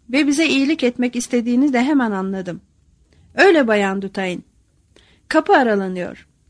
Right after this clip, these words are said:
"Kelebek, içeri gel." diyor bir aynasız. Royal'in komutanı bana, "Oturun." diyor.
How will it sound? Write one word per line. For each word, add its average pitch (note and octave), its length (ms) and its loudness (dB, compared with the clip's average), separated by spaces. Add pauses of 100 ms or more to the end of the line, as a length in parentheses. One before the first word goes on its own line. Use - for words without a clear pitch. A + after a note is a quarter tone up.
(320)
"Kelebek, C#4+ 480 2
içeri D4+ 340 0
gel." G3+ 260 0
diyor F#3+ 260 -6
bir F#3+ 100 -8
aynasız. F#3 640 -10 (960)
Royal'in F4 400 6
komutanı A3 520 -2
bana, A3+ 320 -2 (180)
"Oturun." D4+ 460 0
diyor. F#3 320 -8